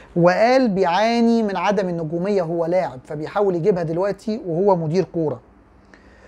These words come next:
وقال اللي بيفعله ده بيقلل من قيمة النادي الأهلي. طيب، خليني أقول في حاجة. كابتن سيد عبد الحفيظ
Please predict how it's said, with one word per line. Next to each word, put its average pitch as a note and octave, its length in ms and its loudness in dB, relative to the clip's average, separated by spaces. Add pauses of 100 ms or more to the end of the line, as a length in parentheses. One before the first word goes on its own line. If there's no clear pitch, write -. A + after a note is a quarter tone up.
(160)
وقال A#3+ 240 6
اللي G#3+ 160 4
بيفعله F#3+ 520 0
ده G3 120 0
بيقلل G3+ 1000 0
من F3+ 180 -6
قيمة F3+ 440 -4
النادي D#3 320 -8
الأهلي. - 380 -18
طيب، D3 240 -2
خليني B3+ 280 2
أقول G#3+ 180 2
في - 120 -14
حاجة. A#2+ 220 -16 (1120)
كابتن A#3+ 380 2
سيد A#3+ 300 0
عبد F3 220 0
الحفيظ G#3+ 720 -2